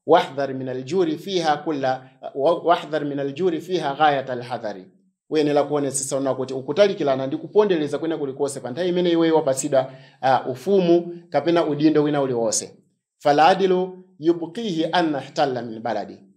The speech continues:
Chilungamo chidzawupangisa kunena kuti udindo wakowo kapena ufumu wakowo ukhale wopitirira, ngakhale utakhala zonena kuti ufumu wakowo ndi waung'ono, eh,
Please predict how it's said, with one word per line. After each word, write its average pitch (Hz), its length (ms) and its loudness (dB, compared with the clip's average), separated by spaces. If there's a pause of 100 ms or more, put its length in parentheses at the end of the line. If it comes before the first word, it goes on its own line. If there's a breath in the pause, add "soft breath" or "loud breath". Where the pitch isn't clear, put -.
Chilungamo 170 760 0 (180)
chidzawupangisa 147 640 -4
kunena 160 180 -4
kuti 160 180 -8
udindo 208 360 4
wakowo 196 360 4
kapena 180 300 -2
ufumu 180 300 -4
wakowo 156 400 0
ukhale 156 280 2
wopitirira, 151 840 0 (200 loud breath)
ngakhale 147 300 2
utakhala 180 440 2
zonena 160 240 0
kuti 156 180 -6
ufumu 165 260 -6
wakowo 143 320 -2
ndi 131 100 -6
waung'ono, 139 680 -2 (220 loud breath)
eh, 151 240 4